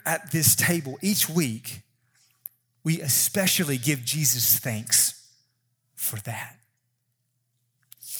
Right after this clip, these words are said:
At this table, in the bread and cup,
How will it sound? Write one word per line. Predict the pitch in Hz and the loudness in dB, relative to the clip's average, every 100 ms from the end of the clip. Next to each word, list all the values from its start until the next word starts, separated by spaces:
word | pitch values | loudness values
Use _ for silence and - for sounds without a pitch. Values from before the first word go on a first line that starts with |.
| - _ _ _ - _ _ - - | -12 _ _ _ -20 _ _ -8 -4
At | - | 0
this | 180 - | 4 4
table, | - - 175 123 113 - _ _ _ _ - - - _ _ _ _ _ _ _ - | 2 -2 -4 -6 -14 -18 _ _ _ _ -20 -20 -20 _ _ _ _ _ _ _ -4
in | 156 | -2
the | 175 | 0
bread | 151 143 151 147 | 0 2 2 2
and | 135 | -2
cup, | 117 - 117 113 - | 0 0 0 -8 -14